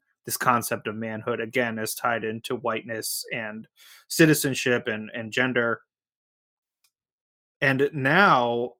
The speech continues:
I feel like the, the penal road between lesser penalties and rehabilitation that we are on right now is still very much paved with manhood, but we don't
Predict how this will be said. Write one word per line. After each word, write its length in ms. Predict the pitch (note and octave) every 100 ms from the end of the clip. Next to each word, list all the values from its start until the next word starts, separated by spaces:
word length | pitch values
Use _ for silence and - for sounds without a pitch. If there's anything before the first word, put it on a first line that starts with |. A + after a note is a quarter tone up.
| -
I 100 | C3
feel 240 | - D3+
like 380 | C#3 B2 - - _ _ _ _ _ _ _ _ -
the, 680 | C#3 C3+ C3 B2+ A#2+ A#2 - _ _ _ _ _
the 140 | D#3+ C3+
penal 380 | - F3 F#3 D#3
road 300 | D3+ D3+ D3+
between 320 | - D3 C3
lesser 240 | B2+ D3
penalties 480 | B2 B2+ B2 A#2+ A#2
and 100 | A#2
rehabilitation 680 | A#2 A#2 A#2 A2 - A2 A#2
that 160 | G#2+
we 100 | A#2+
are 180 | D3+ C3
on 140 | A#2+ A#2
right 260 | A2 G#2+
now 600 | A#2+ C3+ G3 D3 A2+ A2 - _ - - _ -
is 140 | F3
still 240 | - C#4 A#3
very 260 | G3+ F#3+
much 600 | E3+ D#3+ E3+ - - - - _ _ _ _ _ _ _ -
paved 340 | D#3 D#3 D3+
with 220 | C3 B2
manhood, 680 | B2+ B2+ C#3 B2 G#2+ G2+ - _ _ _
but 300 | D3+ E3+ F3 -
we 200 | E3 D#3+
don't 220 | F#3+ A3